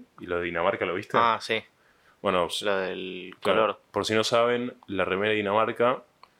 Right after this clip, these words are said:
Speaker 1: está buena igual, ¿eh? Eh,
Speaker 2: Van a tener una foto acá.
Speaker 1: Sí.
Speaker 2: Te hago tipo la del bar. Pones la foto.
Speaker 1: Bueno, cuestión, la remera de Dinamarca no es, em, la remera de Dinamarca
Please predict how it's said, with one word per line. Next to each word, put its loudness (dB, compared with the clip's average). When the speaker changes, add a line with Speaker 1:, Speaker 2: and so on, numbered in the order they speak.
Speaker 1:
está -2
buena 0
igual, -6
¿eh? -10
Eh, -2
Speaker 2:
Van 2
a 0
tener 2
una -2
foto -4
acá. 0
Speaker 1:
Sí. -2
Speaker 2:
Te -6
hago -2
tipo -8
la -2
del -4
bar. -6
Pones -8
la -18
foto. -12
Speaker 1:
Bueno, 2
cuestión, 0
la 4
remera 4
de 6
Dinamarca 4
no 0
es, -4
em, -6
la 0
remera 4
de 2
Dinamarca 2